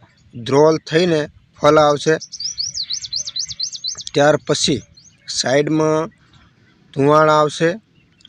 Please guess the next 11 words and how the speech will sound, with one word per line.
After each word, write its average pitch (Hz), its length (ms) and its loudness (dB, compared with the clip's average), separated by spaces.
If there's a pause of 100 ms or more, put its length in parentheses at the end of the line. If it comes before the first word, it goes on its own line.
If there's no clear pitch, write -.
અને 135 420 -2 (540)
વસાઈ, 143 480 2 (800)
બેડ, 143 380 0 (1700)
મોટી 165 600 0 (500)
ખાવડી, 160 480 2 (720)
ઝાંખર, 143 500 0 (720)
દાંતા, 143 540 0 (1000)
ખંભાળિયા, 143 680 0 (1120)
ખંભાળિયા 147 520 2
થઈને 160 320 -2
દાંતરણ, 147 420 0